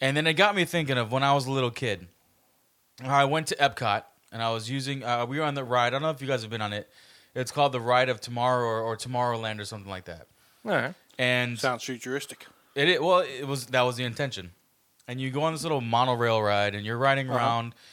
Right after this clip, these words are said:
Speaker 1: basically the idea of what the future is gonna look like. And there was one part, I guess it was sponsored by A T and T or something, I don't know. But they were talking about the future of communication, and there was this thing that always stuck with me. And I, I forgot how old I was,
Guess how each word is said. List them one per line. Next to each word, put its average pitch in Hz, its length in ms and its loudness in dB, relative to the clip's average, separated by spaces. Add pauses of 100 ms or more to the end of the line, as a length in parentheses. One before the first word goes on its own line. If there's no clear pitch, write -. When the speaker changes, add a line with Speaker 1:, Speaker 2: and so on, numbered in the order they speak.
(180)
Speaker 1:
basically 156 420 2
the 139 140 2
idea 127 300 2
of 117 100 -2
what 135 140 0
the 127 60 -4
future 127 320 -6
is 113 60 -6
gonna 117 160 -4
look 110 200 -4
like. 95 200 -2 (260)
And 143 120 -4
there 160 80 2
was 147 120 0
one 220 200 2
part, 113 380 4 (1000)
I 135 80 0
guess 202 200 2
it 185 40 0
was 151 140 2
sponsored 139 380 -2
by 110 360 0 (680)
A 139 140 4
T 135 160 -2
and 120 100 -4
T 131 180 -2
or 113 80 -2
something, 107 240 -8
I 123 80 2
don't 110 100 -2
know. 90 160 -6 (280)
But 131 80 -4
they 170 80 6
were 202 80 6
talking 175 240 4
about 143 100 -2
the 131 60 -6
future 143 240 -4
of 123 60 -8
communication, 131 720 -6 (400)
and 135 140 0
there 170 120 0
was 190 180 -4
this 160 160 -6
thing 175 300 -10
that 151 140 -4
always 151 300 0
stuck 151 240 -2
with 120 100 -6
me. 101 200 -6
And 123 120 -2
I, 151 200 0
I 147 80 -2
forgot 220 280 0
how 175 100 2
old 151 200 2
I 117 60 4
was, 95 380 -2